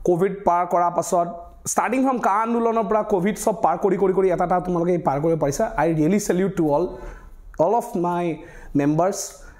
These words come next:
আৰু যিমান ষ্টুডেণ্টছৰ মোৰ লগত কানেকশ্যন আছে, আই উড ৰিয়েলি লাইক যে তোমালোকৰ ভাল হওক পৰীক্ষা, আৰু ডু নট ফৰগেট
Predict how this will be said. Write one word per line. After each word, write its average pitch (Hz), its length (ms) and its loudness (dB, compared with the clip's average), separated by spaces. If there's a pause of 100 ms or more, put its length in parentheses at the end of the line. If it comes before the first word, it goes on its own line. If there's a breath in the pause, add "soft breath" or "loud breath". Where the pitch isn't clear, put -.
(140 loud breath)
আৰু 160 380 2
যিমান 190 300 2
ষ্টুডেণ্টছৰ 214 480 0
মোৰ 185 200 2
লগত 202 160 0
কানেকশ্যন 156 380 0
আছে, 196 180 -2
আই 214 100 -4
উড 175 160 2
ৰিয়েলি 160 200 4
লাইক 190 260 0
যে 190 80 0
তোমালোকৰ 180 480 0
ভাল 135 200 -2
হওক 180 200 -2
পৰীক্ষা, 170 340 0 (680 loud breath)
আৰু 170 500 0
ডু 147 120 0
নট 180 160 2
ফৰগেট 175 360 0